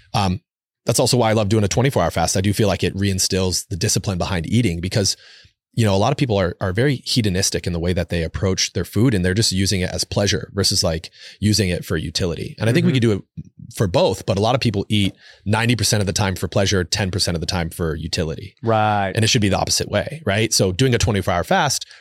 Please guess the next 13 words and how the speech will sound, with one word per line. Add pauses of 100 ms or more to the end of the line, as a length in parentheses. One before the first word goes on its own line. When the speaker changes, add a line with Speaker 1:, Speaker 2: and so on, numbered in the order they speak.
(120)
Speaker 1:
reinstills
that
discipline
for
me
and,
uh, (220)
also
has
all
the
benefits
that,